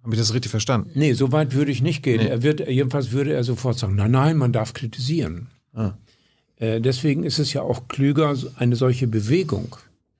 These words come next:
Speaker 2: äh, zu inkriminieren. Das ist die Taktik von Netanyahus Minister gewesen, Erdan mit Namen, äh, um eben die Kritik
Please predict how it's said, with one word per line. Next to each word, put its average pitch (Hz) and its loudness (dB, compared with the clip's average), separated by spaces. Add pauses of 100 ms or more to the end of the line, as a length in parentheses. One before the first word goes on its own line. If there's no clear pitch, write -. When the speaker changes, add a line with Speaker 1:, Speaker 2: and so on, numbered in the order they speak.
(480)
Speaker 2:
äh, 117 0
zu - -2
inkriminieren. 104 2
Das 120 0
ist - -2
die 131 0
Taktik 127 0
von 107 2
Netanyahus 107 2
Minister 110 2
gewesen, 101 2
Erdan 107 0
mit 117 0
Namen, 110 -2 (600)
äh, 117 2 (220)
um 185 4 (200)
eben 127 2
die 131 -2
Kritik - -4